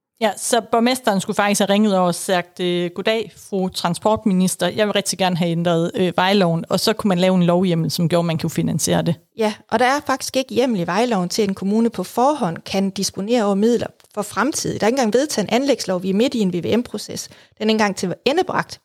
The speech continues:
Speaker 2: Vi har ikke engang hørt resultatet af den seneste borgerhøring. Så, så vi er midt i en proces, og så har kommunen så på forhånd sagt til Folketinget, "Hvis I beslutter det, vi vil have, så vil vi godt betale." Det, det kan altså ikke lade sig gøre.
Speaker 1: Men hvis nu Aalborg Kommune,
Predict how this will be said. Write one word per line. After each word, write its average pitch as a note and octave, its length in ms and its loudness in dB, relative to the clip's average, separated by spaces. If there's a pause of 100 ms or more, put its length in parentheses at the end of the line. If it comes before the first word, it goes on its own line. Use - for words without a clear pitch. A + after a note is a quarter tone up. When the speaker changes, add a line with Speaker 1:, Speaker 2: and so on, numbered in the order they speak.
Speaker 2:
Vi G#3 80 -20
har G#3+ 60 2
ikke A3+ 80 4
engang G#3+ 220 0
hørt G#3+ 180 0
resultatet F#3 500 -2
af E3+ 40 0
den F3 60 -2
seneste F#3 380 -2
borgerhøring. F#3+ 640 0 (540)
Så, - 200 -4 (180)
så - 120 2
vi G#3 140 0
er G#3 40 4
midt D4 180 4
i F4+ 40 4
en A#3 100 0
proces, - 580 0
og A3+ 100 -6
så C4+ 160 0
har C4 120 -2
kommunen A#3+ 420 -4
så B3 120 0
på A3+ 160 -4
forhånd C#4 400 0
sagt - 360 -4 (680)
til G#3+ 160 0
Folketinget, A#3+ 500 0
"Hvis D#4 240 0
I C#4+ 40 0
beslutter A#3 400 -2
det, A3+ 140 0
vi C4+ 80 0
vil A#3+ 180 0
have, F#3 180 -2 (840)
så C#4+ 100 0
vil A#3 40 0
vi F3 60 -4
godt A3 200 0
betale." G3+ 440 -2 (460)
Det, C#4 100 0 (140)
det C#4+ 100 2
kan A#3 100 2
altså - 160 0
ikke G#3+ 120 -2
lade F#3 80 2
sig E3+ 140 -2
gøre. F3+ 180 -4 (960)
Speaker 1:
Men A3+ 180 0
hvis B3+ 220 -4
nu E4+ 80 -2
Aalborg D4 420 2
Kommune, B3 520 2